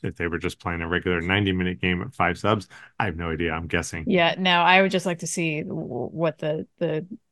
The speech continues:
Speaker 2: it, it doesn't matter, but I'm just curious as to,
Speaker 1: Mm-hmm.
Speaker 2: to why the time periods matter for, for that,
Speaker 1: Yeah.
Speaker 2: so.
Speaker 1: Yeah.
Speaker 2: But, yeah. Strange,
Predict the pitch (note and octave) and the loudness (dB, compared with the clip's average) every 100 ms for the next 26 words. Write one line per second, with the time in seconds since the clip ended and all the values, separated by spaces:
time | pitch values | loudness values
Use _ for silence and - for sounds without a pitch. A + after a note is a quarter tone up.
0 | _ _ _ _ _ _ _ _ _ _ | _ _ _ _ _ _ _ _ _ _
1 | _ _ - G#3 D#3+ E3 D#3+ G#3 F#3+ F#3 | _ _ 2 4 4 0 0 4 4 4
2 | F3 F3+ F#3 F#3+ F#3+ E3+ D#3 C#3+ C#3+ - | 2 4 6 6 6 2 0 -2 -4 -4
3 | D#3+ C#3+ D3+ D3+ D3+ - D3+ C#3+ F#3 F3+ | -8 -4 -6 -6 -10 -8 -6 -4 -6 -8
4 | - C#3+ C#3+ C#3+ - _ D#3+ D3+ C#3 C#3 | -10 -8 -10 -12 -16 _ -4 -2 -2 -2
5 | B2+ C3+ F#3+ - E3 C#3+ C3 C3 - D#3+ | -4 -6 -12 -10 -4 -2 -2 -6 -10 -8
6 | D3+ C#3 B2+ A#2+ D#3 C#3+ C3 D#3 - _ | -8 -6 -6 -6 -4 -2 -2 -4 -14 _
7 | D3+ C#3 - - C3+ A#2+ - F#3 D#3+ - | -10 -10 -10 -10 -10 -6 -2 -2 -2 -6
8 | - _ _ - - _ G#2+ F#2+ D#2+ - | -10 _ _ -20 -20 _ -2 -2 2 4
9 | - - - _ _ _ _ _ _ _ | 4 2 -12 _ _ _ _ _ _ _
10 | _ _ _ _ _ _ _ _ - G3 | _ _ _ _ _ _ _ _ -4 -2
11 | D#3 D#3+ _ _ _ _ _ _ _ _ | -2 -6 _ _ _ _ _ _ _ _
12 | _ - - D3+ D3+ - | _ -10 -6 -6 -6 -10